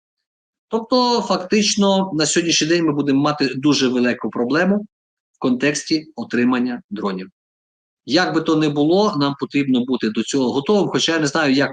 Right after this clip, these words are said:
приготуватися до того, що така велика країна, як Китай, е, зараз якраз втручається в цю війну і безпосередньо на тлі того триндіця, який відбувається зі снарядами. Тому, друзі, ми маємо серйозну проблему.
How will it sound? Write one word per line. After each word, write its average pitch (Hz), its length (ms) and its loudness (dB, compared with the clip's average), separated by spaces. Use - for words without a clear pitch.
приготуватися 127 800 -2
до 117 120 -4
того, 160 200 2
що - 160 -2
така 123 240 -4
велика 123 320 -2
країна, 120 360 0
як 110 260 0
Китай, 180 340 0
е, 110 100 2
зараз 147 640 -2
якраз 131 440 -2
втручається 135 1080 0
в - 60 -18
цю 120 220 0
війну 120 520 4
і 131 240 4
безпосередньо 139 1000 0
на 113 260 2
тлі 123 420 2
того 113 240 0
триндіця, 117 640 0
який 113 360 0
відбувається 113 880 0
зі 113 360 -2
снарядами. 101 540 -2
Тому, 233 200 2
друзі, 190 520 2
ми 131 120 6
маємо 160 260 4
серйозну 135 480 4
проблему. 190 480 2